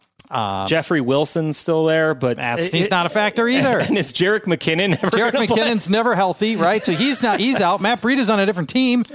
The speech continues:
Speaker 2: So,
Speaker 1: So, yeah.
Speaker 2: there, there's an opportunity there, and who wouldn't want a lead dog running back in a Kyle Shanahan offense? Just
Speaker 1: Yeah.
Speaker 2: think of Kareem Hunt.
Speaker 1: Yeah.
Speaker 2: ends up in
Speaker 1: Oh.
Speaker 2: San Francisco next year.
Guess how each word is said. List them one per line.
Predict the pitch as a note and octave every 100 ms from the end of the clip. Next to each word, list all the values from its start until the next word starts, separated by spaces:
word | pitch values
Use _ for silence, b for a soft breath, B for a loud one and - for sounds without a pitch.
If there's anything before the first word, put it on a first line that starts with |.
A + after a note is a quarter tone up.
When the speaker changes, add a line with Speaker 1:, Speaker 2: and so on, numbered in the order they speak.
| G3
Speaker 2:
So, | - E3 D#3+
Speaker 1:
So, | G3+ G#3 G3+
yeah. | F3+ B3
Speaker 2:
there, | C4+ B3+ -
there's | D#3 A3+ C4 -
an | - E3
opportunity | D3 - D#3 - B3+ A#3+ C#3+
there, | B2+ C3 C3+ D#3
and | C3+ B2+ -
who | A#3+ C4+
wouldn't | G#3 G3+ E3
want | D3 D3+ D#3 - _ D3+
a | C3+ B2 B2+ -
lead | B2 D#3 A3 C#3
dog | C#3+ F3 C#3+
running | B2+ C#3 C3
back | G#2+ G#2+ G#2 - - _ _
in | C3+ C3
a | A#2+
Kyle | C#3 C#3 C3+
Shanahan | D3 C3+ B2+ C3
offense? | B2 A#2 B2+ A#2
Just | G#2 A#2
Speaker 1:
Yeah. |
Speaker 2:
think | C4+ B3+
of | A#3
Kareem | - E3 G3 E3
Hunt. | B2 B2 - _ _ _ _ _ -
Speaker 1:
Yeah. | -
Speaker 2:
ends | D3 D#3+
up | D#3 C#3+
in | A#2
Speaker 1:
Oh. | A#2
Speaker 2:
San | D#3 D3+ D#3
Francisco | D3 - D3+ - C#3+
next | B2 A2+ -
year. | A#2